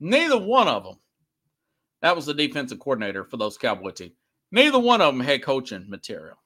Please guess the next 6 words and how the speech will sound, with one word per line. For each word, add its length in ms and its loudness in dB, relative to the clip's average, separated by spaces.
Not 360 4
quite 520 4
the 100 -4
Parcells 760 0
coaching 460 -6
tree 480 -12